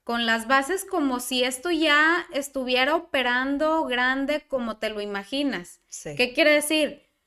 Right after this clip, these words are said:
Speaker 1: Pues no te esperes a tener un contador hasta que tengas esto
Speaker 2: Sí.
Speaker 1: encima, ¿verdad? Arma la estructura, aunque sea pequeña, pero una estructura sólida,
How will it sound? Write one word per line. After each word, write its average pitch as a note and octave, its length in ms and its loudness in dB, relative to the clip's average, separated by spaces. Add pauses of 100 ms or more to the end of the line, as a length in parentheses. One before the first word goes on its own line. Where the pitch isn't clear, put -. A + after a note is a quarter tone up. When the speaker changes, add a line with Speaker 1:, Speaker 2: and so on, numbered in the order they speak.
(200)
Speaker 1:
Pues G3 120 -4
no G3 140 -6
te C#4+ 60 -2
esperes C4+ 460 2
a D#4+ 100 -2
tener G#3 280 -2
un B3+ 100 -4
contador B3 800 2 (200)
hasta G3 260 -4
que G3 140 -6
tengas G#3 360 -4
esto C4 520 0
Speaker 2:
Sí. B3+ 260 -6
Speaker 1:
encima, A3+ 640 0
¿verdad? F#3+ 320 2 (140)
Arma D4+ 400 4
la A4+ 80 -2
estructura, A3+ 920 -4 (160)
aunque A3+ 300 -4
sea C4+ 240 0
pequeña, D#4+ 440 -2
pero D#4+ 140 -4
una D4 120 -4
estructura C#4 560 -4
sólida, G#3 800 -2